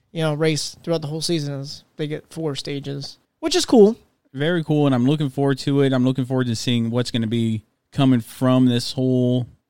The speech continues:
Speaker 2: thing, and it's so crazy again, and, and this is just one of those things we gotta look at and just take with a grain of salt. Now,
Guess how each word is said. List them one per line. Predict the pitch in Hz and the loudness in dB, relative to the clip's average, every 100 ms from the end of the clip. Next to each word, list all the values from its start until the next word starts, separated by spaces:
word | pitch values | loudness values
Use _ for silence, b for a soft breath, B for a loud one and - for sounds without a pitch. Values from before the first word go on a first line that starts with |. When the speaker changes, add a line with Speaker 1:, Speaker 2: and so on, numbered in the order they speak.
| _ | _
Speaker 2:
thing, | 139 135 131 | -2 2 2
and | 120 | 2
it's | - | -2
so | 147 131 | 0 0
crazy | 135 127 123 123 120 | 2 0 0 0 -2
again, | 107 110 113 | -2 0 0
and, | 113 101 | 0 -2
and | 110 - 117 | -6 -4 -2
this | 117 117 | -2 -4
is | |
just | 120 104 | -8 -4
one | 120 | -2
of | 120 | -2
those | 113 | -2
things | 127 117 | -2 -2
we | 117 | -2
gotta | 117 113 110 107 101 _ _ - | -2 -2 0 -2 -4 _ _ -8
look | 117 117 117 | 2 4 4
at | 123 117 113 | 2 2 2
and | |
just | 107 - | 0 -2
take | 120 113 | -2 -2
with | 104 | -6
a | |
grain | 95 107 107 | -4 -2 -2
of | 101 | -2
salt. | - 101 107 110 - _ _ 123 | -4 -4 -2 -4 -8 _ _ -8
Now, | 135 156 73 | -2 0 -2